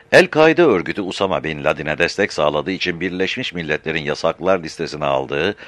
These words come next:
A B D'nin de mal varlığına el koyduğu Yasin El-Kadın'ın Türkiye'deki şirketine sağlanan dört nokta altı trilyon liralık vergi kolaylığının Maliye Bakanı Kemal Unakıtan'ın imzalı onayıyla yapıldığı ortaya çıkmıştı.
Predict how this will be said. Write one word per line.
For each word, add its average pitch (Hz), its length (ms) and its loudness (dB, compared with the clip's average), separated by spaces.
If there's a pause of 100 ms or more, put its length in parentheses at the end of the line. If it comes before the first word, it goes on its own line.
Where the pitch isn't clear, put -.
(180)
A 110 220 8
B 117 180 4
D'nin 113 220 0
de 92 60 2
mal 85 320 2
varlığına 82 380 4
el 104 240 4
koyduğu 76 460 -2
Yasin 85 320 -2
El-Kadın'ın 78 640 -2 (300)
Türkiye'deki 120 580 0
şirketine 90 480 -2
sağlanan 71 600 0
dört 98 220 0
nokta 85 320 -2
altı 82 340 -4
trilyon 78 480 -4
liralık 73 380 -2
vergi 78 300 0
kolaylığının 71 720 -2 (300)
Maliye 104 400 0
Bakanı 80 300 -2
Kemal 87 340 -2
Unakıtan'ın 85 600 -4
imzalı 95 460 0
onayıyla 80 440 -4
yapıldığı 82 440 -4
ortaya 78 340 -4
çıkmıştı. 65 680 -8